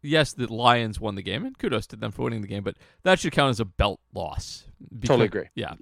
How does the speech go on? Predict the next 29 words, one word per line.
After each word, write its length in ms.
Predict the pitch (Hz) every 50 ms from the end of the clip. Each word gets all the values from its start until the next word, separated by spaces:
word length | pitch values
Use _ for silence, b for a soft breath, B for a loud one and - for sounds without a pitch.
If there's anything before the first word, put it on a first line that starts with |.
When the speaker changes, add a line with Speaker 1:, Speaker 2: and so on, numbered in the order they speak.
| - -
Speaker 1:
it 20 | -
w-, 160 | 147 127 127
there's 220 | 131 131 131 117
a 40 | 127
clear 300 | - - - 180 160 135
connection 600 | - - 143 123 127 139 - - - 147 120 113
there 180 | 117 120 - -
<laughs> 40 | -
with 180 | 117 127 -
the 100 | - -
belt 420 | 135 110 - - - 147 139 123 -
and 240 | 156 135 135 139 -
losing. 1300 | 143 185 196 - - - - - - - - - _ - - - _ - - _ - - - 349 359 - -
<laughs> 60 | -
Speaker 2:
Out 180 | 202 220 240 - -
of 160 | 247 269 262
all 160 | 277 262 262
the 120 | 247 254 220
belt 220 | 233 220 214 214
losses, 380 | 190 180 180 175 - - 151 135 -
I 80 | 180 190
would 120 | 202 202
say 140 | - 196 175 -
two 300 | - - - 208 196 175
of 120 | 156 131
them 300 | 135 147 139 131 131 135 - -
truly 500 | - - - 175 165 160 156 151 147 143
are 160 | 135 131 131
like, 420 | 127 131 127 120 117 117 - -